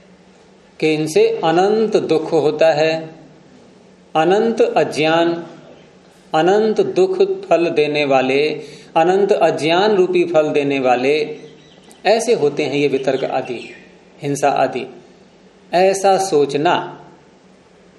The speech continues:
ऐसा अपने अंदर भाव उठाना, ये क्या हो गया? प्रतिपक्ष भावना।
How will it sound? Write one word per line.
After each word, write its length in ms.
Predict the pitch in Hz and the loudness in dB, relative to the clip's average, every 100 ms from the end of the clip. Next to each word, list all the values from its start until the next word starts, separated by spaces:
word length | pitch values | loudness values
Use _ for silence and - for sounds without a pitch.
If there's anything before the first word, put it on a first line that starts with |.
| _ _ | _ _
ऐसा 360 | 170 170 190 190 | 0 2 2 2
अपने 380 | 190 165 170 165 | 2 -2 -2 -2
अंदर 300 | 160 185 190 | 0 0 0
भाव 400 | - 139 165 190 | 0 2 2 2
उठाना, 920 | 190 151 - 135 151 175 - - - - - - _ _ _ _ - | 0 -2 -2 -4 -2 -2 -4 -14 -20 -20 -20 -20 _ _ _ _ -6
ये 120 | 151 | -4
क्या 180 | 143 160 | 0 0
हो 160 | 156 160 | 2 2
गया? 200 | 190 240 - - - - - - | 2 0 -6 -12 -18 -20 -8 -2
प्रतिपक्ष 480 | 202 208 170 - | 0 0 -2 -2
भावना। 500 | 143 113 113 107 98 | -6 -4 -8 -10 -16